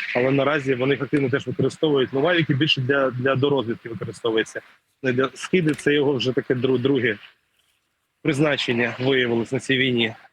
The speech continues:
А стосовно Жириновського, про це ще не чув, але у нас тут щодня щось змінюється.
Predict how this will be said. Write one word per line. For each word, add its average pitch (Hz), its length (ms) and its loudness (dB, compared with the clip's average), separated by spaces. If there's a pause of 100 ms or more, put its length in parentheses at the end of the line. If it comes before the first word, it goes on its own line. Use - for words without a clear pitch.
(180)
А 131 200 0
стосовно 165 680 0
Жириновського, 160 640 0
про 147 140 -4
це 156 300 0
ще 151 180 -4
не 151 140 0
чув, 175 300 -4
але 131 200 0
у 131 60 0
нас 135 160 -2
тут 131 120 -8
щодня 139 260 0
щось 127 180 -12
змінюється. 123 680 -2